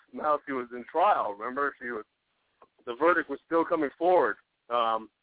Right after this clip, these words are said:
the move for mistrial because Mousy was found having an illicit affair with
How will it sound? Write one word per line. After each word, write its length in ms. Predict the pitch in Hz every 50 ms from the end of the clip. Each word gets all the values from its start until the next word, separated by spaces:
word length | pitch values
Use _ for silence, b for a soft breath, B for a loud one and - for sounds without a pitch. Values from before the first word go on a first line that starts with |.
| _ _ _ _ _ _ _ _ _ _ _ _ _ _ _ _ _ _ _ _ B B B B B B B B B - -
the 380 | 131 127 123 123 120 120 120 - _ _ -
move 280 | - 151 156 165 175 147
for 240 | - 151 135 123 123
mistrial 560 | 127 147 170 160 - - 151 117 110 110 110
because 260 | 113 120 - 120 117 110
Mousy 380 | 117 123 123 123 120 - 123 120
was 160 | 113 117 104 _ _ _ _ _ _ _ _ _ _ _ _ _ _ _ _ _ _ _
found 300 | - 151 156 165 165 156
having 300 | 156 156 139 131 131 127
an 60 | 120 123
illicit 260 | 135 147 - 147 135
affair 460 | 123 - - - 196 208 185 160 143
with 120 | 131 127